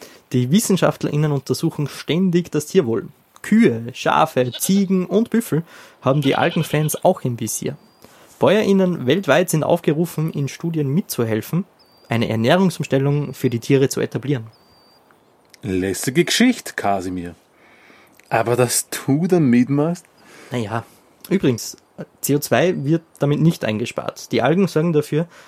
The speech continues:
Speaker 1: dass das bei der Verdauung entstandene C O zwei in den Tieren sich nicht zu Methan umwandelt.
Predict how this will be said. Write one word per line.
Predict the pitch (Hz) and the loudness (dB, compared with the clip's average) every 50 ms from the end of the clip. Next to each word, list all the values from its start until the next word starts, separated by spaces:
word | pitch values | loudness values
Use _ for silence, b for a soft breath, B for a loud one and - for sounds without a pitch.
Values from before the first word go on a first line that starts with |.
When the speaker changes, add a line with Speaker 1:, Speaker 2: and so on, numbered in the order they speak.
| b b b b b | b b b b b
Speaker 1:
dass | 131 131 - | -2 0 0
das | - 131 - | 0 -2 0
bei | - 117 | 2 2
der | 120 123 | 2 2
Verdauung | - 131 107 - 110 135 160 165 | 0 0 0 2 2 2 2 2
entstandene | 151 135 - - 120 117 127 135 135 135 127 | 0 -2 -2 -2 -2 0 0 2 2 0 0
C | - - 127 | 0 0 -2
O | 123 | -2
zwei | 117 - - 120 104 117 147 | -4 -4 -2 0 0 2 0
in | 143 127 123 | 0 0 -2
den | 120 117 110 | -2 -4 -4
Tieren | - - 135 127 | -4 -4 -4 -4
sich | 120 - 123 - - | -4 -6 -8 -8 -6
nicht | 135 120 - | -8 -8 -6
zu | - 131 | -6 -4
Methan | 117 117 110 - - 139 131 123 | -4 -4 -4 -4 -4 -4 -4 -4
umwandelt. | 117 113 113 110 - 123 123 - - - - - | -4 -4 -4 -4 -6 -6 -8 -12 -14 -16 -18 -20